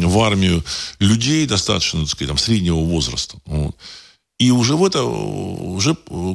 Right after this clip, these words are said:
качественно армия поменялась, и дальше они погнали уже, так сказать, германскую армию, немецкую армию, значит, уже, так сказать, туда-обратно на запад. Так вот, э, вот в этой спецоперации, опять же, две армии. Одна апот-, армия – это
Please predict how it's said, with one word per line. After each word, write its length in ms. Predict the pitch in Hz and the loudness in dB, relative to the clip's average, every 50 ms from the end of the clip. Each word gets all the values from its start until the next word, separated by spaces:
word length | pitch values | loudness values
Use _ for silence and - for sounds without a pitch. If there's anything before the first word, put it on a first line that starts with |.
| 98 - 95 - | -6 -8 -10 -4
качественно 600 | - 135 135 131 - 107 - - - 92 87 - | -2 0 0 0 0 -2 -2 -2 -4 -4 -4 -2
армия 360 | - 92 87 87 90 92 90 87 | -2 -2 0 0 0 0 0 0
поменялась, 600 | - 113 113 127 151 202 247 135 226 180 - - | -2 -2 0 2 2 2 2 2 2 0 0 0
и 60 | 180 | -2
дальше 340 | 190 - 185 208 185 - - | -2 -2 0 -2 -2 -2 -2
они 160 | 120 117 131 | -2 -2 -2
погнали 460 | 135 - 110 101 110 117 127 127 120 107 | -2 -4 -4 -2 -2 0 0 0 0 -2
уже, 480 | 87 80 78 85 92 110 110 101 95 | -2 -2 -2 -2 -2 -2 -2 -2 -2
так 80 | 90 82 | -4 -6
сказать, 240 | - - 78 67 67 | -6 -6 -8 -6 0
германскую 640 | 78 85 85 87 95 95 90 - - - 95 92 | 2 2 4 4 4 2 2 0 -2 -2 -2 0
армию, 280 | 95 104 110 101 82 80 | 0 0 0 -2 0 0
немецкую 480 | 80 80 85 85 76 - - - 87 90 | 0 0 0 0 -2 -4 -4 -4 -2 -2
армию, 280 | 98 95 87 76 67 | -2 -2 -2 -2 -2
значит, 360 | 65 65 65 - - 62 - | -2 -4 -4 -6 -6 -8 -8
уже, 180 | - 69 78 87 | -6 -4 -4 -4
так 100 | 85 - | -4 -6
сказать, 220 | - - - 65 | -6 -8 -8 -10
туда-обратно 640 | - - 71 82 82 76 69 76 78 73 - - 73 | -8 -6 -4 -4 -2 -2 -2 -4 -4 -6 -6 -4 -4
на 120 | 71 73 73 | -2 0 0
запад. 320 | 71 69 64 - - - - _ _ _ _ _ - - - - - - - - - - _ | -2 -2 -6 -10 -16 -20 -20 _ _ _ _ _ -20 -20 -20 -20 -20 -20 -20 -20 -20 -10 _
Так 120 | - - | -2 2
вот, 260 | 180 214 208 202 - | 2 2 2 2 -2
э, 400 | 190 165 160 160 160 156 156 156 156 | -2 0 2 2 2 2 2 2 2
вот 260 | 151 151 156 156 - | 0 0 -2 -2 0
в 60 | 156 | -2
этой 220 | 156 151 147 147 131 | -2 0 0 0 -2
спецоперации, 1040 | - - - 147 131 - 139 139 - 143 151 156 156 139 - - 104 92 92 87 82 98 | -2 -2 -2 -2 0 0 -2 -2 0 0 0 0 0 0 -2 -2 0 0 0 0 0 -2
опять 240 | 90 - 110 98 | 0 0 0 0
же, 100 | 87 87 | 0 0
две 240 | 82 87 107 131 135 - | 0 0 0 0 0 0
армии. 460 | - - 82 76 73 67 64 64 67 - - - | -2 -2 -2 -2 -4 -4 -6 -8 -8 -12 -8 -4
Одна 360 | 82 87 95 139 180 185 170 | -2 0 2 2 2 2 0
апот-, 380 | - 123 131 135 - 117 120 - 123 | 0 -2 -4 -2 -4 -6 -8 -8 -8
армия – 480 | - - 95 - - 110 113 117 113 | -6 -6 -4 -2 -2 0 0 0 0
это 180 | 110 107 - | 0 0 -4